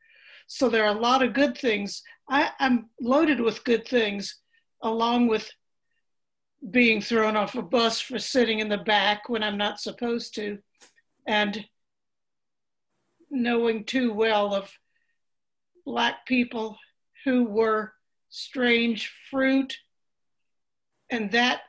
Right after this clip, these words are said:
you need to look up the title and understand why it was what it was, what it said, who wrote it, who sang it. Um, I still am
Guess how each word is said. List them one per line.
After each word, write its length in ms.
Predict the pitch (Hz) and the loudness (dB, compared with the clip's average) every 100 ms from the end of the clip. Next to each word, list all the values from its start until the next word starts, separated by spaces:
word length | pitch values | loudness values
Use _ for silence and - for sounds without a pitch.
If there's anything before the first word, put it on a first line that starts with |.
| - | -6
you 180 | 240 233 | -2 2
need 260 | 240 262 | 2 2
to 80 | 277 | 2
look 200 | 254 247 | 0 0
up 140 | 240 233 | -2 -2
the 100 | 240 | -4
title 460 | 262 226 220 208 | -2 0 -2 -2
and 120 | 208 | -2
understand 720 | 208 220 208 - 247 208 202 175 | -2 -2 -6 -6 -2 -2 -4 -6
why 500 | 262 226 190 185 180 _ _ _ _ _ _ _ - | -2 0 0 -2 -10 _ _ _ _ _ _ _ -4
it 160 | 240 - | -4 -4
was 440 | 226 226 226 208 | -4 -2 -2 -4
what 160 | 247 214 | -4 -2
it 160 | 240 240 | -4 -6
was, 440 | 220 220 214 - _ _ _ | -6 -4 -6 -12 _ _ _
what 220 | 240 220 | -4 -2
it 140 | 247 - | -4 -8
said, 420 | - 240 226 - _ - | -6 -4 -6 -10 _ -2
who 240 | 247 233 | 0 2
wrote 220 | 226 220 | 0 0
it, 140 | 233 233 | -2 -4
who 200 | 233 214 | -6 -6
sang 440 | - 226 226 208 | -6 -4 -4 -6
it. 140 | - - _ _ _ _ _ _ _ - | -10 -14 _ _ _ _ _ _ _ -4
Um, 360 | 196 190 196 - _ _ _ _ _ - | -2 -2 -6 -12 _ _ _ _ _ -6
I 100 | 254 | -6
still 500 | - - 254 247 - _ _ _ _ _ - | -4 -2 0 0 -4 _ _ _ _ _ -6
am 220 | 233 233 | -4 -4